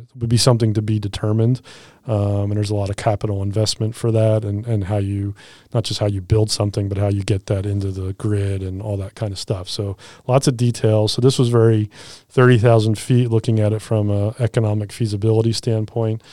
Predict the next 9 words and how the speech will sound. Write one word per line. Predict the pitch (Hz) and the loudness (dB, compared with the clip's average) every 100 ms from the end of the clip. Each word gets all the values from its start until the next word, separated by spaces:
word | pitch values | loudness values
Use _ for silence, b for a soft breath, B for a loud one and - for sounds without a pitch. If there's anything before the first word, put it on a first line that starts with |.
| B B B - | B B B -6
Um, | 107 104 98 98 98 - _ _ | -2 0 -2 -4 -8 -14 _ _
all | - 117 | -2 0
three | - 117 | 0 -2
cities | 107 - 117 104 104 | 0 0 0 0 -2
now, | 104 98 98 101 101 | -2 -2 -2 -4 -4
having | - 107 104 | -2 0 0
received | 101 - 113 104 | -2 -2 -2 -2
the | 107 | -4
presentation, | - 98 95 120 117 - 117 110 | -2 -4 -2 0 2 2 0 0